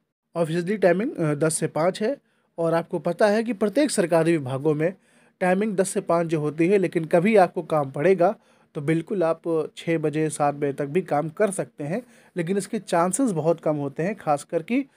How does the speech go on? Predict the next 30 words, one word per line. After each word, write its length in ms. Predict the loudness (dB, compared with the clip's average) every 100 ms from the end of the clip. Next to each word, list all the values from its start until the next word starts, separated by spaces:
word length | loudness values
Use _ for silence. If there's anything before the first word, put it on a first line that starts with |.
| _ _ -14
स्टेनोग्राफर 640 | 0 4 6 4 2 -4
के 120 | -6
लिए। 160 | -8 -8 0
क्लर्क 220 | 2 2
के 100 | 0
लिए 140 | 0 0
तो 100 | 0
कभी-कभी 440 | 0 0 -2 -2
हो 140 | -2
भी 120 | -2 -4
सकता 320 | -6 -6 -6
है, 80 | -4
लेकिन 280 | -4 -6
स्टेनो 400 | -8 -6 -6 -4
basically 480 | -6 -6 -8 -4 -4 -4 _ _ _ -2
बहुत 320 | 0 0 -2
कम 200 | -2 0
चांसेस 460 | 4 4 2 -4
हैं 140 | -4 -2
कि 120 | -2
ओवरटाइम 440 | 0 -2 -2 -4
उसको 220 | -4 -6 -4
करना 300 | -4 -4 -8
पड़ 180 | -8
जाए। 220 | -10 -10 -12 _ _ _ _ -2
ड्रेस 380 | 4 4 2
कोड 300 | -4 0 2
की 140 | 2 4
बात 240 | 6 6
करें 240 | 2 -4